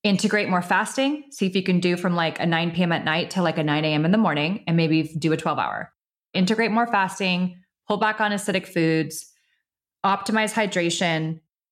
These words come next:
natural sunlight, and, you know, getting into nature every day or walking every day and moving your body and consuming things in more of their original form. So if you consume things more in their original form and then you build on top of that as a building block,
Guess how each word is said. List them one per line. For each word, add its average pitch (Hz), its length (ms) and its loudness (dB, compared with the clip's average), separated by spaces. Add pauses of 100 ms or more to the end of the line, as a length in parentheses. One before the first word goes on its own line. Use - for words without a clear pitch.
(100)
natural 196 460 0
sunlight, 180 680 0
and, 165 480 0
you 180 80 2
know, 156 240 2
getting 180 260 0
into 175 180 -2
nature 170 340 2
every 170 180 0
day 160 160 2
or 165 140 0
walking 165 440 0
every 156 180 0
day 151 180 0
and 147 80 0
moving 156 220 0
your 147 100 0
body 165 480 0 (800)
and 185 200 2
consuming 196 540 2
things 180 240 0
in 180 120 2
more 165 240 2
of 151 80 -2
their 156 140 2
original 147 400 -2
form. - 380 -6 (600)
So 185 140 2
if 170 100 0
you 175 80 4
consume 208 420 2
things 226 260 2
more 185 160 2
in 185 80 2
their 165 140 2
original 160 360 -2
form 156 280 0
and 151 80 0
then 147 120 0
you 151 140 2
build 185 520 2
on 160 240 -2
top 165 280 -4
of 147 140 -4
that 117 280 -2
as 160 140 -4
a 160 60 -4
building 147 360 -4
block, 107 360 -2